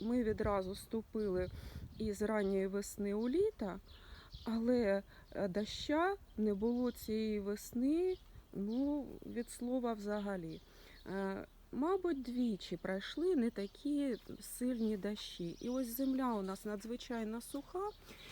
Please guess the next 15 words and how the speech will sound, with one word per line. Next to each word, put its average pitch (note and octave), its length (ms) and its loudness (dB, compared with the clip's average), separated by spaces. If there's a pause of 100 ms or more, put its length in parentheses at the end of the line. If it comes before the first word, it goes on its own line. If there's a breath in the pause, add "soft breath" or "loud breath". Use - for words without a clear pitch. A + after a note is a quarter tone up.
(200 loud breath)
на A#3 140 2
ній, B3 280 4
ось A3+ 120 0
дивіться, G3 560 -2
сходить G3 560 -6
портулак, F#3 880 -8 (320)
бачите? A3+ 460 -12 (1080)
І A#3 140 0
вже G3 260 0
скоро D#4+ 460 0
він A3+ 220 0
вкриє A3+ 340 -2
її F#3+ 180 2
повністю F3+ 640 -2
килимом. F3+ 800 -2